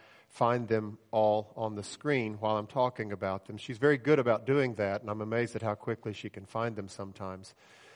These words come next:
But I think it's good for us to, uh, see in our own Bibles a number of the things that I'm going to be pointing out for you today. So don't just depend on the screen.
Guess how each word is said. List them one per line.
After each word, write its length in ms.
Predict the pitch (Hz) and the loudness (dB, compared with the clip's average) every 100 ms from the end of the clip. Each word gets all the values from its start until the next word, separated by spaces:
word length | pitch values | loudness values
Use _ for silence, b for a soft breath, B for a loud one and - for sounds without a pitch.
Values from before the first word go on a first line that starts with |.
| B - | B 6
But 120 | 190 | 8
I 20 | |
think 140 | 233 | 8
it's 100 | 196 | 4
good 320 | - 143 143 135 | 4 6 6 4
for 300 | - 127 127 | 2 4 4
us 320 | 120 120 - | 2 2 -6
to, 260 | - 113 | -4 0
uh, 60 | 107 | 0
see 460 | 107 - 123 117 - | -2 0 0 0 -2
in 140 | 127 | 2
our 160 | 117 113 | 4 2
own 140 | 117 | 0
Bibles 600 | 104 107 104 104 104 - b b b b - | 2 2 4 0 -8 -12 b b b b -6
a 140 | 110 | -2
number 240 | 117 117 | 0 0
of 100 | 110 | -2
the 100 | 101 | -4
things 320 | 104 113 107 107 | -4 -4 -4 -6
that 80 | |
I'm 100 | 104 | -8
going 160 | 104 104 | -4 -6
to 60 | 101 | -4
be 120 | 101 | -8
pointing 500 | - 120 110 104 98 | -4 -4 -4 -6 -6
out 240 | 113 107 - | -2 -2 -4
for 160 | - | -12
you 160 | 104 101 | -8 -8
today. 400 | 107 92 110 95 | -6 0 2 0
So 200 | - 101 | -4 -2
don't 280 | 127 135 135 | -2 -2 2
just 260 | 143 135 | 2 2
depend 400 | 139 - 127 123 | -8 -2 -2 0
on 100 | 113 | -2
the 80 | 104 | -2
screen. 600 | - - 147 127 117 120 | -10 -6 0 0 0 -6